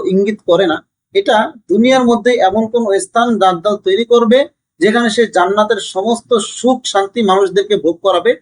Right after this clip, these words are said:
এটাই হতে পারে দাজ্জালের জান্নাত। এবং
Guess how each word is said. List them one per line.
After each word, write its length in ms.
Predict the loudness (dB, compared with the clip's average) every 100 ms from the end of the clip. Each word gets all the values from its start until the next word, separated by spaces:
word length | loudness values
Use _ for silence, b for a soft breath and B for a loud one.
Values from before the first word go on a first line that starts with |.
| _ _ _
এটাই 300 | -2 2 2
হতে 240 | 2 0 0
পারে 200 | 0 0
দাজ্জালের 480 | 0 0 0 -2 0
জান্নাত। 360 | -2 -2 -12 _ _ _
এবং 320 | 0 2 0